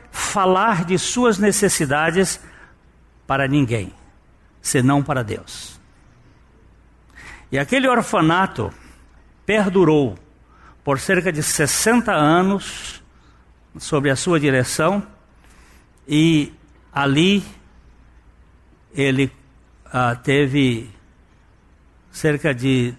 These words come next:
duas mil crianças de uma vez. Ao redor do tempo passaram-se dez mil crianças,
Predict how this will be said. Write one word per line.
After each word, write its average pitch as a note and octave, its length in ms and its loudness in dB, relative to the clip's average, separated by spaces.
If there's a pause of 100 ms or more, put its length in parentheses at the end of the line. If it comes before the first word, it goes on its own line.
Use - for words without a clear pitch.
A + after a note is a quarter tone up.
(140)
duas G3+ 520 2
mil F3+ 320 2
crianças D3+ 800 0
de C3 80 -4
uma D#3+ 180 2
vez. B2 720 -4 (440)
Ao A#2 140 -2
redor C3+ 440 0
do B2+ 120 -2
tempo D#3 460 -2
passaram-se D3 640 -4
dez D#3+ 400 0
mil D#3+ 200 0
crianças, C3+ 720 -2